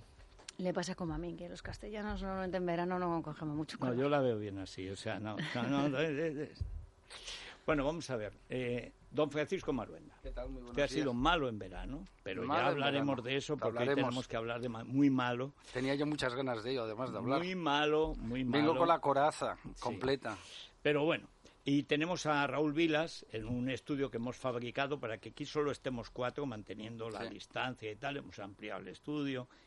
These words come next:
Speaker 2: Yo tengo esta especie de púlpito extraño, como si no predicara ya bastante, que me han instalado, pero en fin, que
Speaker 3: Ujú.
Speaker 2: tenemos distancia. Pero cuando ya estamos cuatro, si tenemos un invitado especial, pues entonces el otro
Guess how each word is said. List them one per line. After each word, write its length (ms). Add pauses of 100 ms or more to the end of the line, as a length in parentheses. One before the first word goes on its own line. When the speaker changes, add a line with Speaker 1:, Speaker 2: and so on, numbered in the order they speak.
(120)
Speaker 2:
Yo 160
tengo 280
esta 200
especie 420
de 100
púlpito 520
extraño, 560
como 180
si 120
no 100
predicara 540
ya 100
bastante, 440 (840)
que 140
me 140
han 360
instalado, 760
pero 320
en 60
fin, 280 (320)
que 120
Speaker 3:
Ujú. 80
Speaker 2:
tenemos 420
distancia. 560 (100)
Pero 480
cuando 240
ya 140
estamos 340
cuatro, 300
si 80
tenemos 340
un 120
invitado 640 (400)
especial, 680 (400)
pues 160
entonces 640 (240)
el 180
otro 440